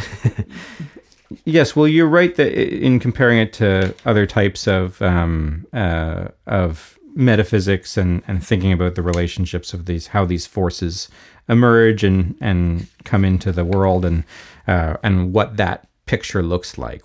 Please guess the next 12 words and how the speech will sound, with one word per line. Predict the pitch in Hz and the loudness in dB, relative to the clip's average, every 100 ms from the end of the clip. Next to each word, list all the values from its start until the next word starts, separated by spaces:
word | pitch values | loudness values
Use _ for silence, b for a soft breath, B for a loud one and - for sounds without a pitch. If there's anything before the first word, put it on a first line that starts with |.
| - | -6
what's | 95 - - | -6 -4 -10
primary | - 85 80 78 78 76 | -4 -2 -2 -2 -2 -4
and | 80 | -6
what | 80 | -6
steps | - 82 73 | -8 -10 -8
down | - 82 78 | -4 -2 -2
from | - 80 | -6 -6
what | 76 - | -4 -6
and | 80 87 | -6 -10
for | - | -10
what | 98 - | -10 -8
reason. | 82 85 - - | -8 -8 -8 -10